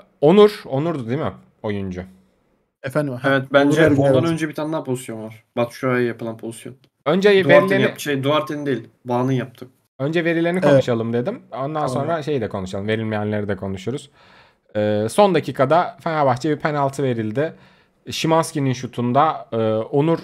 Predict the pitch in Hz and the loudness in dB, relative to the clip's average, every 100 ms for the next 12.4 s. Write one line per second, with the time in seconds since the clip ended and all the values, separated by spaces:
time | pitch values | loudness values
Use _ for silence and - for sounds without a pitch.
0 | - - 160 160 156 156 160 135 - 117 | -4 0 0 0 -2 0 0 -2 -2 -4
1 | 117 160 - _ _ _ _ - 135 117 | -2 -2 -4 _ _ _ _ -12 -6 -4
2 | 120 131 202 208 185 170 220 - - 190 | -4 -6 -4 -2 0 -2 -2 -2 2 4
3 | 165 127 104 90 87 - _ - 113 104 | 4 4 0 -2 -6 -8 _ -8 -6 -4
4 | - 202 185 185 185 185 185 175 127 - | 2 4 4 0 4 4 4 4 2 0
5 | 107 120 185 _ _ - 123 127 139 139 | -2 -2 -8 _ _ -6 2 2 2 0
6 | 156 131 101 92 95 107 156 - _ _ | 0 -2 -6 -4 -4 -4 -6 -12 _ _
7 | _ _ _ _ - 180 180 151 120 - | _ _ _ _ 2 8 10 10 6 4
8 | 98 85 80 135 131 185 - _ _ _ | 2 0 -2 -2 -2 -4 -8 _ _ _
9 | _ _ _ _ - 113 143 139 143 - | _ _ _ _ 0 6 6 6 6 6
10 | - 147 123 151 - - 110 - - _ | 6 2 -4 -6 -10 -14 -14 -14 -20 _
11 | _ _ _ - 123 165 151 120 151 214 | _ _ _ 0 2 4 2 2 2 2
12 | 135 92 90 | 0 0 -2